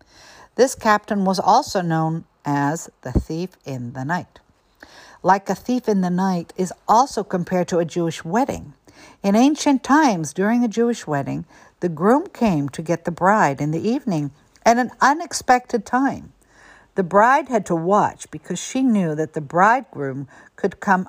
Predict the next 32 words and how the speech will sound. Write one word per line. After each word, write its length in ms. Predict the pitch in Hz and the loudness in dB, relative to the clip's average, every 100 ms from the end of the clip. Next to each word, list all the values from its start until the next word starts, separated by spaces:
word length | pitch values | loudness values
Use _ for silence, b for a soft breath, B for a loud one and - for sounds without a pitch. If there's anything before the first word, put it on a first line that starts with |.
| - | -2
unexpectedly 1040 | 196 277 - - 202 - - - 147 143 | 0 0 -6 -4 -4 -4 -12 -10 -12 -10
at 160 | 151 - | -12 -8
any 220 | 180 202 | -6 -6
time 440 | 196 175 147 135 - B B - | -6 -4 -4 -4 -12 B B -2
on 220 | 170 160 | 0 0
that 220 | 156 151 | -4 -4
night 380 | 151 139 135 - b b b - | -4 -4 -6 -12 b b b 0
and 140 | 208 | 4
would 140 | 233 226 | 4 2
suddenly 560 | - 262 294 294 294 | 2 2 2 -4 -4
stand 440 | - - 254 262 226 | -4 0 4 4 4
at 320 | 190 226 214 | 4 2 2
her 160 | 226 233 | -4 -4
door, 520 | 214 254 277 - - b b b _ | -2 -2 -4 -8 -14 b b b _
taking 440 | 202 190 - 208 | 0 0 0 -6
her 240 | 156 170 170 | -2 -2 -2
away 540 | 156 143 139 127 131 _ _ | -4 -4 -6 -8 -12 _ _
and 180 | 147 151 | -8 -6
marrying 460 | 143 135 131 127 120 | -4 -4 -4 -6 -8
her. 320 | 123 123 127 _ b b b b - | -8 -10 -12 _ b b b b 0
This 200 | 226 240 | 2 2
tradition 680 | - 294 240 226 - 175 131 _ | -2 0 2 2 0 -4 -6 _
was 160 | 170 - | -6 -6
called 380 | - 147 131 - | 0 2 2 -2
the 100 | 170 | -6
thief 320 | - 135 - | -4 -6 -2
in 100 | 139 | -4
the 80 | 156 | -2
night. 440 | 170 139 139 - _ B B B B | -2 -2 -4 -14 _ B B B B
Also, 280 | 208 240 254 | 2 2 0
the 140 | 170 156 | -2 -4
term 440 | - 147 143 | 0 0 0